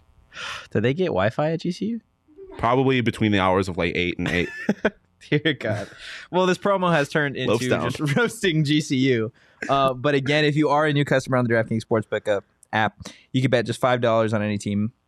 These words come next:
Speaker 1: um, to win and get two hundred dollars in free bets if they do. Download the DraftKings Sportsbook app now. Use promo code P H N X. And you'll get two hundred dollars in free bets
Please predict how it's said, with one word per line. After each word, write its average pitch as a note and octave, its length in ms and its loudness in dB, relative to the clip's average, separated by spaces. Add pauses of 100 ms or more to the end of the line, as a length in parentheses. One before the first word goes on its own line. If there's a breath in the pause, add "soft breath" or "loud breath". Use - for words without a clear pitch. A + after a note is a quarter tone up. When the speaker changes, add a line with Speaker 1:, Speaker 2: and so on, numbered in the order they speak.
(220)
Speaker 1:
um, F#2+ 200 -8
to - 120 -6
win G3 240 2
and F#3 100 2
get C#3 140 2
two E3+ 80 0
hundred D#3+ 160 2
dollars C#3 360 2 (100)
in F#3+ 240 2
free D#3 300 0
bets B2 420 -2 (380 soft breath)
if A2+ 200 -2
they F#2 160 -2
do. A2 240 -2
Download G#2+ 340 0
the G2 60 -4
DraftKings G2 500 -6
Sportsbook - 460 -8
app - 160 -10
now. D#3 300 4
Use C#3+ 120 0
promo A2+ 240 0
code - 160 -2
P A#2 140 2
H G2 160 -2
N G#2 60 2
X. B2 340 0 (580 soft breath)
And A2+ 540 2
you'll G2+ 420 -2 (100)
get F2+ 160 -8
two - 100 -10
hundred F#2+ 140 -4
dollars G2+ 260 -2
in D3 120 0
free G3+ 120 0
bets - 480 -4